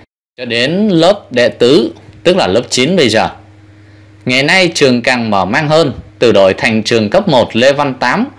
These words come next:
rồi đến trường tiểu học Lê Hoàn hiện tại. Vẫn tiếp nối việc quảng bá giáo dục. Vào đầu năm một nghìn chín trăm sáu mươi bảy, lần nữa cha lại xây dựng trên thảo điền Gia Viên một ngôi trường trung học bốn tầng khang trang,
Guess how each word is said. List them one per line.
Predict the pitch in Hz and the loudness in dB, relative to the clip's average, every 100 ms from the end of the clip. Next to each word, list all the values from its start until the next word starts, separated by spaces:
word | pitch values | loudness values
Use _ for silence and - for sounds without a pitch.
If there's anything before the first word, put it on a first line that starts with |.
| - - | -20 -8
rồi | 123 117 110 101 | 0 4 4 2
đến | 113 196 196 | 0 0 0
trường | 123 101 | 0 0
tiểu | 95 104 87 | 0 0 2
học | 113 98 - | -2 -4 -6
Lê | 107 139 151 | -2 0 0
Hoàn | 120 107 85 - - | -2 -4 -6 -14 -8
hiện | 110 113 | -6 -4
tại. | - 98 - - - - - - - - | -4 -4 -8 -20 -20 -20 -20 -20 -20 -8
Vẫn | - 147 190 | -2 0 0
tiếp | 202 196 | -2 0
nối | 139 185 | 2 2
việc | 185 117 - | 2 -2 0
quảng | 117 90 87 | -4 -4 -4
bá | 123 | -2
giáo | 139 156 | 0 -2
dục. | 139 101 - - - - - | 0 -2 -2 -20 -20 -20 -4
Vào | 127 | 0
đầu | 131 131 | 2 2
năm | 170 | -2
một | 160 | -4
nghìn | 127 117 113 | -2 -2 -4
chín | - 139 214 | -4 -4 -2
trăm | 208 160 151 | -2 -4 -4
sáu | - 196 | -2 0
mươi | 208 | 0
bảy, | 123 92 98 - - - - - | 0 -2 -2 -8 -20 -20 -12 -2
lần | 120 107 | 0 2
nữa | 117 139 226 | 2 2 0
cha | - 156 | 0 -2
lại | 135 101 | -2 -2
xây | 147 143 | 2 2
dựng | 117 123 107 98 95 | 4 2 0 -6 -6
trên | - 147 131 | -2 -2 -2
thảo | - 104 87 | -6 -4 -2
điền | 110 113 92 | -2 -2 -2
Gia | 107 131 | -2 0
Viên | 127 123 113 - - - - | 0 -2 -4 -20 -20 -8 -2
một | 131 180 | 0 2
ngôi | 185 | 0
trường | - 131 123 | 2 2 2
trung | 117 180 151 | 0 -2 0
học | 127 - | -2 -4
bốn | 123 139 214 | -2 0 0
tầng | 165 120 98 | -2 -2 -4
khang | - 175 190 | -4 -6 -4
trang, | - 180 180 | -4 -4 -4